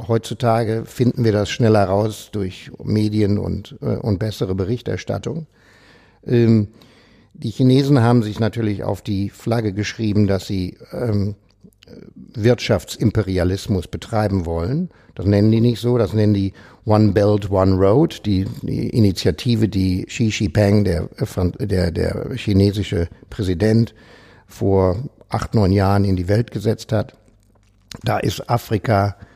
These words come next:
mit integriert. Da werden durch neu gegründete chinesische Entwicklungsbanken F-, Kredite vergeben, äh, zu Konditionen, die, äh, ja, die man vielleicht als,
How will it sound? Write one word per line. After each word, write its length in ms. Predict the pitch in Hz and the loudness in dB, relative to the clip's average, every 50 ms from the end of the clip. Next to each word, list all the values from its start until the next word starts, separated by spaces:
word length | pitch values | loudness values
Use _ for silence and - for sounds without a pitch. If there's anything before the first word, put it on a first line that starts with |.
| _ _ _ | _ _ _
mit 240 | - 110 113 110 - | 2 2 2 2 0
integriert. 840 | - - 107 92 - 107 87 - 95 104 104 90 78 - - - - | -2 -2 -2 0 0 -4 -4 -2 0 2 2 2 0 -2 -8 -10 -10
Da 120 | 95 87 90 | -8 -4 -2
werden 420 | 98 98 98 92 98 92 87 85 - - - - - _ _ _ _ | 0 0 0 2 2 2 0 -2 -4 -12 -20 -20 -20 _ _ _ _
durch 240 | - 98 90 80 101 | -4 -2 0 2 2
neu 220 | 104 101 110 107 | 4 4 4 2
gegründete 800 | 98 107 92 92 92 101 104 101 95 85 - 104 92 90 90 - - - - _ _ _ _ | 2 0 0 0 0 2 2 0 0 -2 -2 0 0 0 0 -2 -6 -16 -20 _ _ _ _
chinesische 560 | - - 113 101 107 113 110 104 95 95 - | -8 -2 0 2 2 2 2 0 -2 -4 -4
Entwicklungsbanken 1040 | - 95 90 - - - - 117 107 107 101 - - 101 101 98 104 110 - 107 101 | -4 -2 -2 -2 -2 -2 -2 0 0 0 -2 -2 0 0 2 2 0 0 -2 -2 -4
F-, 200 | - - - - - | -4 -6 -10 -18 -18
Kredite 460 | - - 101 87 - 123 127 - - | -6 -6 -4 -2 -2 -4 -4 -4 -6
vergeben, 640 | - - 107 90 85 95 101 101 92 98 101 95 92 - - - - - - - - - _ - | -4 -4 -4 -4 -2 -2 0 0 2 2 2 2 0 -2 -8 -18 -20 -20 -20 -20 -20 -20 _ -4
äh, 360 | - - 113 92 98 104 110 - - 98 95 - - | 0 2 2 2 2 0 -2 -4 -4 -6 -6 -8 -10
zu 160 | - - 127 | -6 -6 -6
Konditionen, 880 | 107 - 120 107 98 98 87 - - - 117 110 110 110 110 104 101 98 | -2 0 2 2 2 0 -4 -4 -2 0 2 4 4 4 4 4 4 2
die, 360 | 95 92 90 87 87 87 - - _ | 0 0 -2 -2 -2 -4 -8 -10 _
äh, 960 | - - - - 90 - - - - - - - 113 117 - - 110 113 - - | -8 -6 -6 -6 -6 -8 -8 -10 -8 -8 -8 -8 -8 -10 -12 -12 -16 -10 -6 -4
ja, 200 | 120 104 98 92 | -2 -2 -2 -2
die 180 | 85 - 104 98 | -4 -6 -6 -4
man 300 | - 117 113 117 107 - | -4 -2 0 0 -2 -2
vielleicht 500 | - 110 104 98 95 98 95 - - 92 | 0 2 2 4 4 2 0 -2 -4 -2
als, 420 | 95 92 80 - - - - | -2 -2 -4 -6 -10 -16 -18